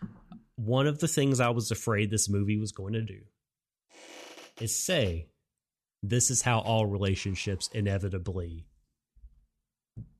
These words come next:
end. They're all gonna go bad. No relationship, uh, no marriage is meant to last. This is, this is Marriage Story because this is a prototype for marriage. This is as,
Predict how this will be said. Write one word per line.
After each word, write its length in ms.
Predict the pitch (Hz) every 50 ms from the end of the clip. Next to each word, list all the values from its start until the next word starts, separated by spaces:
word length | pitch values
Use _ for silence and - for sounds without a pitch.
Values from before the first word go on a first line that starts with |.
| - 214 - -
end. 400 | 131 107 90 82 80 85 87 - - - _ _ _ _ _ _ _ _ _ - - _ _ - - - - - - - -
They're 220 | 113 120 110 110
all 420 | 113 120 127 135 135 131 131 131 127
gonna 240 | 120 123 117 120
go 200 | 110 107 113 110 107
bad. 400 | 87 95 82 80 82 82 - 82 -
No 400 | 101 101 110 120 127 131 135 131
relationship, 800 | 127 127 120 107 117 113 107 - - - 90 - - - - - - _ _ _ _ _ _ _ _ _ _ _ _ _ _ _ _ _ _ _ - - -
uh, 380 | 101 95 92 90 87 87 90 90
no 200 | 101 117 127 143
marriage 540 | 143 135 127 123 127 131 120 110 104 90 98
is 100 | 95 92
meant 200 | 98 104 101 95
to 100 | - -
last. 320 | 98 104 98 90 90 -
This 220 | - 127 127 - -
is, 220 | 156 135 - - - - - -
this 140 | - 156 -
is 160 | 175 151 -
Marriage 360 | 156 160 165 156 143 117 -
Story 260 | - - 131 120 117 107
because 300 | 101 107 - 117 95 92
this 160 | 117 113 -
is 160 | 113 104 -
a 60 | 110 95
prototype 760 | - - - - 127 120 113 107 104 - - 92 90 -
for 140 | - - 95
marriage. 480 | 90 92 87 85 82 87 87 90 - -
This 180 | 113 113 - -
is 100 | 104 101
as, 220 | 98 92 - -